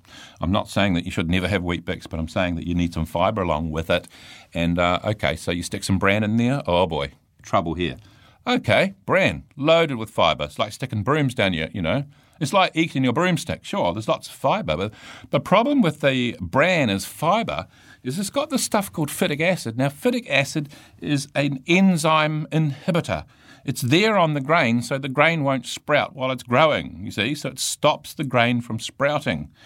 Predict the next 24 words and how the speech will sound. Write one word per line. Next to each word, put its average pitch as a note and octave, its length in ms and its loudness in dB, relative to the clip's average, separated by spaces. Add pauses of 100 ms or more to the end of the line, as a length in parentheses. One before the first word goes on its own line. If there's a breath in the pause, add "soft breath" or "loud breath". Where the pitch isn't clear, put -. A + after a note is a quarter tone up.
(280 loud breath)
The A#2+ 60 2
only F#3+ 100 4
way D#3+ 100 4
to - 60 0
get B2 180 -4
rid A#2 140 -2
of G#2 80 -4
phytic A2+ 260 -4
acid A2 340 0
is F2+ 120 -10
to G#2 100 -10
leave A#2 180 0
it G#2+ 60 -2
in F#2 160 0
water D3 380 0
overnight, E2+ 640 -2 (360 loud breath)
and F#2+ 160 0
the F#2 60 0
phytic A2 300 -2
acid F#2+ 320 0
is F2+ 160 -4
water-soluble G#2 840 0
over F#2 240 2
time, F2+ 640 -2